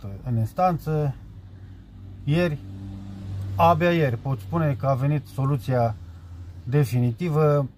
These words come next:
Tribunalul Neamț a menținut soluția dată de judecătoria Roman și a anulat procesul verbal de contravenție. Ministrul Bode,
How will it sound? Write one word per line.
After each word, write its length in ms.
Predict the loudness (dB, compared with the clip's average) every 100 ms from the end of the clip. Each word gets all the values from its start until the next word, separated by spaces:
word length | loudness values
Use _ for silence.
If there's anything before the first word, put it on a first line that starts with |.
| -10
Tribunalul 760 | -2 0 2 4 4 4 2 2
Neamț 420 | 2 2 2 -2 -12 _ -20 -20 -20 -20 -20 -20 -20 -8
a 100 | 2
menținut 460 | 4 4 4 0 0
soluția 540 | -2 0 0 0 -2
dată 380 | 2 0 0 -4
de 460 | 0 0 2 0 -2 -4 -2
judecătoria 760 | -2 0 -2 0 0 2 2
Roman 520 | 4 4 4 2 -2 -8 -20 _
și 300 | -10 -4 -4 0
a 200 | 2 4
anulat 680 | 2 2 4 4 2 -6 _ _ -20 _ _ _
procesul 640 | -6 -2 -2 -2 -2 -4 -6 -16 -16 -4
verbal 560 | 0 2 2 2 0 -8 -20 -16 -12 -10 -10 -4
de 120 | -2 0
contravenție. 760 | 0 0 0 -2 -6 -10 -16 -18 -20 -20 _ _
Ministrul 480 | 4 6 4 2 2
Bode, 500 | 4 4 4 0